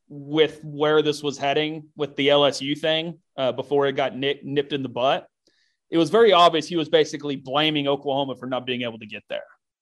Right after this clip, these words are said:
And I hate that. I hate that because you're blaming, Oklahoma puts you in a position where you should feel comfortable that you have every resource possible to win.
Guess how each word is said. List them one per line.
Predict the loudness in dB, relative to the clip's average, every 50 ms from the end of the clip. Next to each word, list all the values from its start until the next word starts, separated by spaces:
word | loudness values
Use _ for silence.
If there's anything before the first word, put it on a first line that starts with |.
| _ _ _ _ _ _ _
And | 0 2 2
I | 2 2
hate | 4 2 2 2 0 -4
that. | -8 -8 -8 _ _ _ _ _ _ _ _ _ _ _ _ _ -2
I | -2 2
hate | 4 4 4 4 2
that | -2 -6 -8 -10 -16 -20 _ -2
because | 0 2 2 4 4
you're | 2 2
blaming, | 4 4 4 4 4 4 2 0 -2 -4 -10 -18 _ _ _ _ _ _ 4
Oklahoma | 6 6 6 8 6 6 6 6 4 4 2
puts | 2 4 2 2 2 2
you | 2 2 2
in | 2 2
a | 0
position | -2 -4 -2 0 -2 -2 -2 -2 -2 -2 -2 -2 -4 -6 -10 -14 _ _ _ _ _ _ _ _
where | -4 0 2 2 2 2 0
you | -2 -4 -4 -4
should | -6 -6 -8 -10 -10 -12 -16 _ _
feel | 2 4 4 4
comfortable | 4 2 2 0 0 0 -2 -4 -2 2 2 2 2 2
that | 0 -2 -2
you | -2 -2 0
have | 0 0 -2 -2 -2
every | 0 0 0 0 -2 -2
resource | -2 -2 -4 -4 -4 -6 -6 -6 -6
possible | _ -4 -4 -4 -4 -4 -8 -12 -14 -10
to | -8 -4
win. | 0 4 4 4 4 2 -2